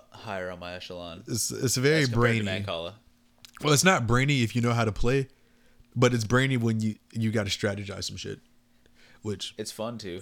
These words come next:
Speaker 2: I've never actually won a game of chess.
Speaker 1: I always assume that I need to do the best that I can in
Speaker 2: Yeah.
Speaker 1: a game of chess.
Speaker 2: Yeah.
Speaker 1: And I win fairly often, but we should play some chess sometime.
Speaker 2: Okay.
Speaker 1: Let's see what's poppin'.
Speaker 2: Hell the fuck yeah.
Speaker 1: I've, it's been a long time since I played too.
Speaker 2: Hell yeah.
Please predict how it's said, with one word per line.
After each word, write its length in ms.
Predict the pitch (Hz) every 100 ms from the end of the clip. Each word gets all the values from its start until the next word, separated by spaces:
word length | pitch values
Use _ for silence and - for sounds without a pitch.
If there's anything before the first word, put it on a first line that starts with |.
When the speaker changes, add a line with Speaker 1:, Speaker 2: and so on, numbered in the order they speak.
| 117
Speaker 2:
I've 200 | 110 113
never 220 | 151 147
actually 300 | 123 120 127
won 180 | 117 107
a 40 |
game 180 | 107 98
of 60 | 95
chess. 420 | - 92 - -
Speaker 1:
I 120 | 113 123
always 420 | 113 120 156 135
assume 420 | 123 - 120 117
that 120 | 104
I 120 | 95 92
need 400 | 92 92 92 90
to 160 | -
do 500 | 90 95 92 85 85 - _ _ _
the 80 | 98
best 260 | 95 92
that 100 | 98
I 100 | 87
can 420 | 82 95 85 82 82 -
in 80 | 95
Speaker 2:
Yeah. 80 | 101
Speaker 1:
a 20 |
game 160 | 92 87
of 40 |
chess. 360 | - 90 107 - - - - - - - - -
Speaker 2:
Yeah. 160 | 110
Speaker 1:
And 120 | 101 113
I 40 |
win 280 | 120 127 123
fairly 340 | - 131 135
often, 440 | 123 135 151 147 - -
but 200 | 117 104
we 120 | 117
should 200 | 131 143
play 200 | - 120
some 140 | 117 90
chess 200 | 123 120
sometime. 340 | 85 - 55 55 -
Speaker 2:
Okay. 300 | 156 170 233 - -
Speaker 1:
Let's 120 | -
see 60 | 101
what's 140 | 98
poppin'. 360 | - 101 - - -
Speaker 2:
Hell 120 | 170
the 100 | 165
fuck 180 | 160 170
yeah. 160 | 180 131
Speaker 1:
I've, 100 | 117 123
it's 80 | 123
been 120 | 127
a 40 |
long 260 | 104 110 113
time 160 | 127 110
since 80 | 104
I 80 | 92
played 220 | 104 92
too. 180 | 98 90 - - -
Speaker 2:
Hell 140 | 113 117
yeah. 160 | 123